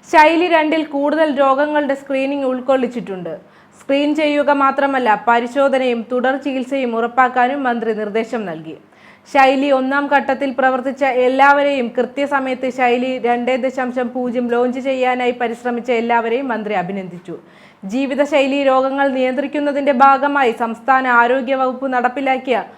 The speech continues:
ആർദ്രം ആരോഗ്യം ജീവിതശൈലി രോഗനിർണയ സ്ക്രീനിംഗിന്റെ രണ്ടാം ഘട്ടത്തിന്റെ ലോഞ്ചിംഗ് നിർവഹിച്ച് സംസാരിക്കുകയായിരുന്നു മന്ത്രി. ആദ്യഘട്ടത്തിൽ മുപ്പത് വയസ്സിന് മുകളിൽ പ്രായമുള്ള ഒന്നേ ദശാംശം അഞ്ചേ നാല് കോടിയിലധികം പേരുടെ സ്ക്രീനിംഗ് പൂർത്തിയാക്കിയിരുന്നു.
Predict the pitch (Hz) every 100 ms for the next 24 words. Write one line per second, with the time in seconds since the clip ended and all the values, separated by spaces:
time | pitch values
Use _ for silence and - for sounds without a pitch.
0 | - - 233 254 262 285 277 247 254 262
1 | 277 277 262 214 254 233 277 294 285 269
2 | 262 247 247 254 269 262 262 254 262 247
3 | 254 269 269 247 233 233 240 262 269 247
4 | 240 254 233 233 220 226 254 254 240 233
5 | 233 240 220 185 - - - 240 233 269
6 | 262 247 262 240 208 190 190 185 180 180
7 | 175 - - _ _ - - 269 294 294
8 | 349 349 349 339 349 311 285 285 311 330
9 | 330 320 320 311 285 294 311 302 294 285
10 | 294 285 294 285 262 254 269 277 277 277
11 | 269 285 254 247 247 285 294 277 277 277
12 | 262 262 277 262 269 247 240 254 247 233
13 | 240 247 240 240 226 233 240 247 240 214
14 | 226 208 196 202 175 175